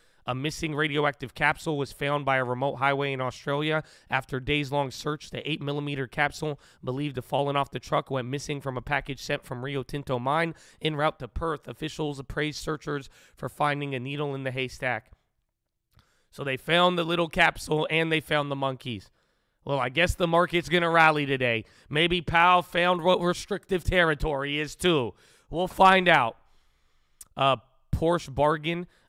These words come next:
A dealership in China mistakenly advertised a f-, hundred forty-eight thousand dollar Panamera, Panamera for about eighteen thousand. Cue an embarrassing backtrack. Porsche apologized and rejected most bids while negotiating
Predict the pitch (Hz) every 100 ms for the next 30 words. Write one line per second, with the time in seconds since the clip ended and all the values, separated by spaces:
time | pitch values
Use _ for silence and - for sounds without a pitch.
0 | - 123 143 160 147 175 151 139 - 151
1 | 151 156 147 - 156 139 147 147 - 131
2 | 139 143 147 143 139 - - _ - 135
3 | 127 - - 131 156 156 127 156 151 147
4 | - 139 143 139 139 139 139 127 143 135
5 | 135 139 - 147 143 127 143 156 160 -
6 | _ - 143 139 131 - 151 - 147 135
7 | 143 151 151 156 - 160 156 139 127 139
8 | 147 - 135 117 147 - 160 156 - -
9 | - - 151 - 123 143 147 135 147 143
10 | 135 127 123 139 - 131 139 139 110 147
11 | 131 131 127 117 135 139 131 139 143 143